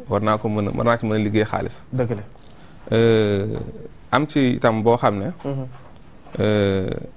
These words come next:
Speaker 1: ànd bi ngay ànd ak rawxaan.
Speaker 2: Mhm.
Speaker 1: Moom moo lay dee.
Speaker 2: D'accord.
Speaker 1: Moom moo lay dee.
Speaker 2: Macha Allah.
Speaker 1: Euh, am ci boo xam ne.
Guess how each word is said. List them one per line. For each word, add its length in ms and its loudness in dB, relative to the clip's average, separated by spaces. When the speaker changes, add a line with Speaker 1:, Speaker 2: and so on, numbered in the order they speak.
Speaker 1:
ànd 200 4
bi 140 0
ngay 100 4
ànd 140 4
ak 80 2
rawxaan. 360 2
Speaker 2:
Mhm. 260 -4
Speaker 1:
Moom 240 2
moo 160 4
lay 160 4
dee. 280 2
Speaker 2:
D'accord. 300 -12
Speaker 1:
Moom 120 -2
moo 100 0
lay 140 0
dee. 200 -6
Speaker 2:
Macha 180 -10
Allah. 120 -8
Speaker 1:
Euh, 1040 -6
am 120 0
ci 140 0
boo 120 2
xam 180 0
ne. 100 -2